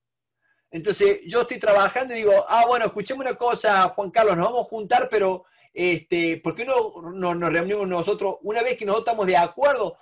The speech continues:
vamos y le presentamos las ideas a Guillermo." Eso es una muy buena forma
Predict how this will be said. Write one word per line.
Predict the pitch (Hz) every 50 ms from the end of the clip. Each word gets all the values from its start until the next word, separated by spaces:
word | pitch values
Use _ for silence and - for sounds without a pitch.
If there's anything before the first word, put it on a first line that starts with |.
| _ _ -
vamos | 135 185 214 214 214 196
y |
le | 180 170 165
presentamos | - 165 147 - 160 156 - 170 175 175 165
las | 160 156
ideas | 151 160 170 175 170
a | 160
Guillermo." | 147 143 143 139 131 139 127 113 110 107 113 _ _ _ _ _ _ _ _ _
Eso | - 175 - 202
es | 196
una | 196 196 185
muy | 190 202 226 262 285 311 330 330 330
buena | 320 311 302 285 269 247 226
forma | - - 247 247 233 196 170 143 -